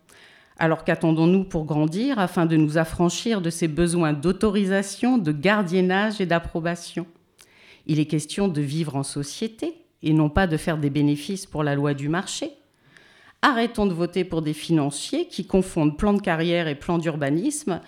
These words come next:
si vous ne voulez pas que nos chaumières finissent en gage pour les grandes dents du capitalisme. Il faut croire que notre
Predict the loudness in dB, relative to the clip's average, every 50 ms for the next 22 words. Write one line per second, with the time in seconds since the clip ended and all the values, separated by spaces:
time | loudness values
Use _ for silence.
0 | -20 -20 -20 -20 -20 _ _ -10 -2 0 2 4 6 6 4 4 4 4 4 2
1 | 4 2 2 2 2 0 2 2 4 4 4 2 2 2 2 2 0 0 -2 0
2 | 0 4 6 6 6 6 4 2 0 0 -2 -4 0 4 4 4 4 2 0 2
3 | 2 4 4 4 2 2 0 -2 -4 0 0 2 2 2 2 2 2 2 4 2
4 | 2 2 2 0 -2 -2 -4 -4 -4 -2 -2 -2 -2 -2 -4 -8 -10 -8 -8 -8
5 | -8 -8 -16 _ _ _ _ _ _ _ _ -20 -20 -20 -20 -20 -20 -20 -20 _
6 | _ -4 -2 0 0 0 -2 0 0 -2 -2 -2 -4 -2 2 2 2 2 0 -4